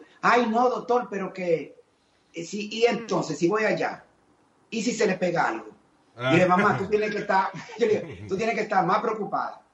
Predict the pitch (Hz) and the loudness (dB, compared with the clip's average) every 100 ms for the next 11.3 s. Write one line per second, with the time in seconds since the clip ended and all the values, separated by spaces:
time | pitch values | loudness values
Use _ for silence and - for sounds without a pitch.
0 | _ _ - 170 165 170 202 190 180 180 | _ _ -2 0 2 0 2 4 4 4
1 | 165 156 139 - - _ 135 147 156 147 | 2 0 -2 -6 -20 _ -8 -8 -6 -6
2 | 127 117 107 _ _ _ _ _ _ _ | -8 -14 _ _ _ _ _ _ _ _
3 | 98 110 107 - 117 160 - 160 180 185 | -8 -2 -2 0 2 0 2 2 6 8
4 | 170 156 139 151 139 151 151 156 151 143 | 8 6 -2 -2 0 0 -2 -6 -6 -6
5 | 143 131 202 190 170 175 127 107 107 170 | -6 -2 2 2 0 -4 -12 -16 -14 -2
6 | 175 170 165 190 185 156 - _ _ 156 | 0 0 -4 -6 -6 -8 -18 _ _ -18
7 | 147 156 147 139 165 180 - 151 - 156 | -12 -12 -10 -6 -4 -4 -6 -12 -6 -6
8 | 156 160 143 139 - 147 143 135 147 170 | -6 -8 -10 -12 -6 -4 -4 -4 -6 -14
9 | _ _ _ _ - 131 139 139 135 - | _ _ _ _ -8 -6 -6 -6 -6 -4
10 | 139 127 131 - - 120 - 139 170 - | -6 -2 -4 -4 -8 -8 -2 0 0 -2
11 | - - 95 | -10 -16 -16